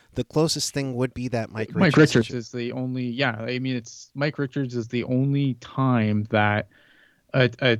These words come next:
Speaker 2: team has tried to unilaterally, uh, end a contract. Every other contract that's ended, at least as far as I could research today, was mutual termination, which happens all the time. Like, minor league
Speaker 1: Mm-hmm.
Speaker 2: players, they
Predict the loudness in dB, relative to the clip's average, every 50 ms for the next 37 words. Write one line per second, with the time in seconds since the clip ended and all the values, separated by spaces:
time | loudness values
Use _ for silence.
0 | -2 _ -14 -4 0 2 2 4 4 2 0 0 -2 _ -4 0 0 0 0 0
1 | -4 -6 -2 -2 0 0 0 0 0 0 0 0 0 0 -2 -2 -2 -2 -2 -2
2 | -2 -4 -6 -8 _ _ _ _ _ _ _ _ _ _ _ _ _ _ _ _
3 | _ _ -10 -4 0 0 0 0 0 0 0 2 2 0 0 0 0 2 2 2
4 | 0 -2 -2 -4 -8 -10 -6 -4 -2 0 2 4 4 4 4 2 0 0 -2 -2
5 | -2 -2 0 0 0 0 0 -2 0 0 0 0 -2 -8 -6 -4 -2 -2 -2 -2
6 | 0 -2 -2 -2 -2 -2 -2 -2 2 2 4 4 4 4 2 -2 0 0 0 -2
7 | 0 0 -2 -2 -2 -2 -4 -4 -4 -8 -12 -4 -2 0 2 2 2 2 2 0
8 | 0 0 0 2 2 0 -2 -4 -6 -12 _ _ _ -20 _ _ _ _ _ _
9 | _ _ _ _ _ _ _ _ _ _ _ _ 4 6 6 8 8 6 6 4
10 | 4 4 4 6 6 6 6 4 4 2 0 -2 0 0 2 2 2 0 0 -2
11 | -4 -4 -4 -4 -2 -2 -4 -4 -4 -6 -8 -8 -8 -6 -6 -6 -4 -4 -4 -4
12 | -4 -6 -6 -10 -6 -4 -4 -4 -2 -2 0 0 0 0 0 -2 -2 -2 -2 -4
13 | -4 -2 -2 -2 -2 -2 -2 -2 -2 -2 -4